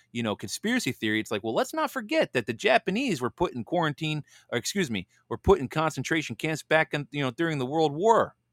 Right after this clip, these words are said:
They were rounded up from their houses, and they were put in concentration camps here in this nation.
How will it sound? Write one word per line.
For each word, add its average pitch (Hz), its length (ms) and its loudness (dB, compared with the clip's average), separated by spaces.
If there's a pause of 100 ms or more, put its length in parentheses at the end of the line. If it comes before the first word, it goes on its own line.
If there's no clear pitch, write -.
(1800)
They 156 80 -2
were 120 80 2
rounded 185 380 6
up 185 120 4
from 170 140 0
their 165 140 0
houses, 185 480 0 (180)
and 120 100 -4
they 117 60 0
were 104 80 0
put 214 260 0
in 175 60 -4
concentration 160 720 -2
camps 101 340 -6 (160)
here 285 360 6
in 240 120 2
this 240 320 2
nation. 202 560 0